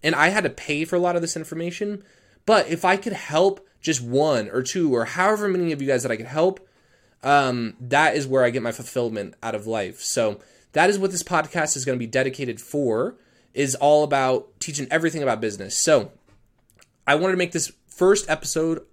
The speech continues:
a little bit different. I'm gonna do a little bit of a mixture of, one, like, the back end and the behind the scenes of my own business. I'll probably do some interviews.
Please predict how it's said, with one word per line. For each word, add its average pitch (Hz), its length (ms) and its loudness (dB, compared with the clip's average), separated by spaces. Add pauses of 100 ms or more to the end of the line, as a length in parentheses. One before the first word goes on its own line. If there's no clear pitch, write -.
a 123 40 -4
little 151 200 2
bit 156 100 -4
different. 156 380 -4 (280)
I'm 156 120 2
gonna 180 100 2
do 175 180 2
a - 20 6
little 160 240 -2
bit 170 100 0
of 143 80 -6
a 131 40 -8
mixture 151 520 -4
of, 120 420 -2 (300)
one, 165 600 0
like, 135 240 0
the 127 80 0
back 139 340 0
end 135 400 -2
and 117 360 -4
the 113 120 0
behind 127 340 -4
the 127 60 -6
scenes 135 240 -6
of 127 60 -6
my 107 100 -2
own 101 100 -8
business. 180 500 0
I'll 127 100 0
probably 123 240 -2
do 113 100 -4
some - 220 -8
interviews. 165 480 -2